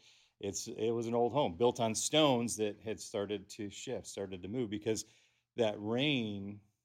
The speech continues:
uh, and the erosion of the land, uh, was changing, you know, just, it was just changing things. And so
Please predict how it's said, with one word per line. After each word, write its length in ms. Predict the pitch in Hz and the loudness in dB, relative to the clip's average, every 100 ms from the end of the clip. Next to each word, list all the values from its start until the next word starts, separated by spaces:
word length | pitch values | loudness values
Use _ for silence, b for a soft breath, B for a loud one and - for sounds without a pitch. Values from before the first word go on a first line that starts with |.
| _ _ 107 | _ _ -12
uh, 260 | 104 98 104 | -10 -10 -10
and 140 | 110 101 | -8 -6
the 80 | |
erosion 680 | 98 95 117 151 165 123 107 | -6 0 4 6 6 2 -4
of 100 | 92 | -6
the 80 | 92 | -6
land, 520 | 101 123 127 101 98 - b b b 101 | -2 0 0 0 -4 -10 b b b -4
uh, 40 | |
was 260 | 95 95 - | -2 -2 -4
changing, 840 | - 135 135 139 104 98 95 92 - - | -4 0 2 0 -2 -4 -4 -6 -8 -10
you 100 | 113 | -10
know, 80 | 104 | -8
just, 240 | 101 104 - | -8 -12 -10
it 60 | |
was 120 | 110 | -8
just 140 | 107 - | -8 -10
changing 400 | - 151 131 98 | -8 -8 -6 -8
things. 280 | 101 92 98 | -10 -10 -6
And 80 | |
so 240 | - 143 | 0 0